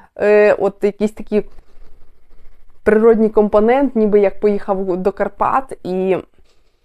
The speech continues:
ех, якісь от ходиш там в горах, е, оці якісь такі чани, е, оці якісь такі дровітні, де з-, зберігаються,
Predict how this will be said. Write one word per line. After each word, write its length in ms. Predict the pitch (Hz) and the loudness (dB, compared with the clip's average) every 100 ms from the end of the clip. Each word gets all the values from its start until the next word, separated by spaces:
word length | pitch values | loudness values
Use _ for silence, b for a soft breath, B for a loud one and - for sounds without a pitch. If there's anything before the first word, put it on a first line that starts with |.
| _ _ _ - | _ _ _ -10
ех, 340 | 175 170 - | -8 -6 -8
якісь 440 | 208 190 - 214 - | -8 -6 -4 -2 -2
от 200 | 190 - | -2 -4
ходиш 520 | - - 240 233 226 | -10 0 2 2 0
там 260 | - 185 190 | 0 0 -2
в 60 | |
горах, 720 | 190 202 185 202 220 208 - | -2 0 4 4 4 0 -2
е, 340 | 233 240 240 240 | 0 4 6 6
оці 380 | 196 196 - 208 | 4 -2 -4 -4
якісь 280 | 208 196 | -2 -4
такі 260 | - - 202 | -6 -8 -8
чани, 800 | - - 185 190 202 214 208 214 B B B | -8 -4 0 2 2 4 4 2 B B B
е, 80 | 185 | 0
оці 440 | 185 - 196 - | 2 2 -4 -2
якісь 220 | 208 202 - | -4 -4 -14
такі 220 | - 196 | -6 -2
дровітні, 720 | 175 220 185 196 208 202 208 | 2 2 2 0 0 2 0
де 260 | 196 208 208 | 4 2 2
з-, 500 | 202 196 202 202 208 | -2 -6 -2 2 2
зберігаються, 920 | 196 214 220 214 202 208 214 - 208 | 4 4 4 2 2 2 2 0 -2